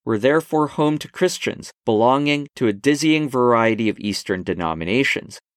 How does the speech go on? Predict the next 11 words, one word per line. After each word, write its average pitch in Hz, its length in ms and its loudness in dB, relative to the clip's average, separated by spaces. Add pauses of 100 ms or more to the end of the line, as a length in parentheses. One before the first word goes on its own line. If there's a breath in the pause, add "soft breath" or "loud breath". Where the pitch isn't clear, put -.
(200)
Greek 151 280 0
Orthodox, - 840 -2 (100)
who 110 120 2
often 104 280 -2
spoke - 400 -8
Arabic, 127 560 2 (160)
Jacobites, 143 800 0 (160)
Armenians, 147 800 -2 (160)
Copts, - 560 -2 (180)
Nestorians, 135 840 0 (180)
Maronites, 135 760 0